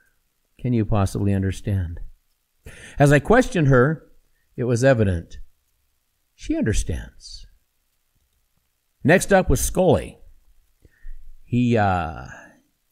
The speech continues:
came to the phone and he said, "Grandpa, I'm ready." And I said, "Good. What are we reading?" He said, "Matthew twenty-two." I said, "Okay." And I turned there with him.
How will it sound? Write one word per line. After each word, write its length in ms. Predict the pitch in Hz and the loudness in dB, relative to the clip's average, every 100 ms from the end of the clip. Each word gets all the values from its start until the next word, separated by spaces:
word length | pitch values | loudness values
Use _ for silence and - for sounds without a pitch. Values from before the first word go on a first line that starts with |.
| _ _ _ | _ _ _
came 260 | - 156 151 | 2 4 4
to 60 | |
the 140 | 120 107 | 4 2
phone 380 | - 135 127 117 | -2 -2 0 0
and 80 | |
he 60 | 113 | 0
said, 180 | 127 107 | 0 2
"Grandpa, 540 | 135 180 143 165 156 | 4 4 4 4 4
I'm 240 | 135 135 123 | 4 4 6
ready." 320 | 131 110 110 | 6 4 4
And 80 | 117 | 2
I 80 | |
said, 320 | 117 127 104 90 | 2 0 -2 2
"Good. 340 | 139 120 98 | 4 4 4
What 180 | 117 151 | 4 4
are 40 | |
we 180 | 127 123 | 4 2
reading?" 360 | 113 110 95 95 | 4 2 0 -4
He 80 | 92 | -4
said, 180 | 104 | -2
"Matthew 560 | 113 190 160 127 110 80 | 2 2 0 0 -2 -4
twenty-two." 680 | - 110 104 92 - 90 80 | -8 -10 -8 -8 -8 -10 -8
I 100 | 95 | -12
said, 180 | - 113 | -6 0
"Okay." 540 | 160 - 131 101 - _ _ _ _ - | 0 -2 -10 -10 -12 _ _ _ _ -10
And 140 | 98 | -6
I 80 | 87 | -6
turned 320 | - 107 101 | -4 -4 -2
there 160 | 95 92 | -2 -2
with 200 | 95 - | -4 -4
him. 260 | 87 78 | -8 -10